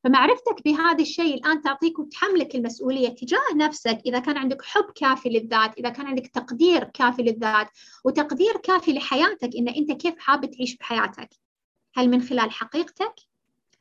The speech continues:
أو من خلال قناع تم تكوينه في مرحلة معينة في الماضي،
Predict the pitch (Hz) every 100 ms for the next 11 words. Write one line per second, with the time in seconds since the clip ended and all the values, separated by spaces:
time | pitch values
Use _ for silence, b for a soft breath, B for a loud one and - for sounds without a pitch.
0 | _ 254 247 247 247 254 233 233 - 262
1 | 320 311 247 247 _ _ _ _ _ 294
2 | 269 262 254 247 269 269 226 220 226 254
3 | 262 427 - 294 240 233 233 226 214 202
4 | 233 240 311 330 339 370